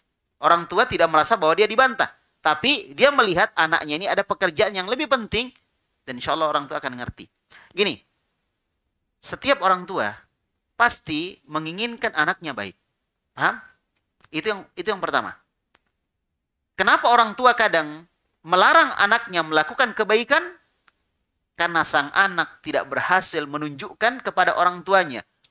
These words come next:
bahwa yang dia lakukan adalah baik. Kesalahannya lebih kepada kita seorang anak daripada ke orang tua. Jadi kaidah yang antum harus, harus pahami bahwa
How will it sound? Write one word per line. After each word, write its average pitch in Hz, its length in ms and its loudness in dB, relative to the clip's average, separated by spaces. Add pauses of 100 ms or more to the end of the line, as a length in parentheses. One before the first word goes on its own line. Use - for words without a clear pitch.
bahwa 139 340 2
yang 131 220 0
dia 180 240 0
lakukan 180 480 -2
adalah 135 420 -2
baik. 107 300 -6 (1200)
Kesalahannya 170 680 0
lebih 269 300 0
kepada 202 260 2
kita 208 220 -2
seorang 165 320 0
anak 165 240 -2
daripada 147 320 -2
ke 147 100 -10
orang 127 240 -8
tua. 113 140 -18 (1700)
Jadi 220 220 2 (480)
kaidah 254 240 4
yang 220 240 4
antum 233 240 -4
harus, 190 320 -2
harus 214 240 -2
pahami 202 400 0
bahwa 135 240 0